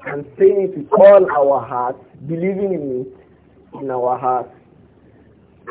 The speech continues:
and uttering it with our tongue, it says, "تملأ ما بين السماء والأرض." أو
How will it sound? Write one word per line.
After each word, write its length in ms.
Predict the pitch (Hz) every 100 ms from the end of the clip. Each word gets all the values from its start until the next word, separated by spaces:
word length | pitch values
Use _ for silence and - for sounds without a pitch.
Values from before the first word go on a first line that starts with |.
| 135
and 360 | 139 139 139 -
uttering 420 | 196 208 - 202 196
it 160 | -
with 160 | 139 110
our 240 | 131 127 120
tongue, 320 | 127 120 123 - - _ _ - - _ _ _ _ -
it 60 | -
says, 280 | 175 170 - -
"تملأ 440 | - 214 208 190 180 165
ما 800 | 160 160 - - 185 190 185 185
بين 220 | 196 180
السماء 640 | 160 - 151 147 151 135 135
والأرض." 520 | 127 117 127 120 101 - _ _ _ _ _ _ _ _ -
أو 300 | - 151 147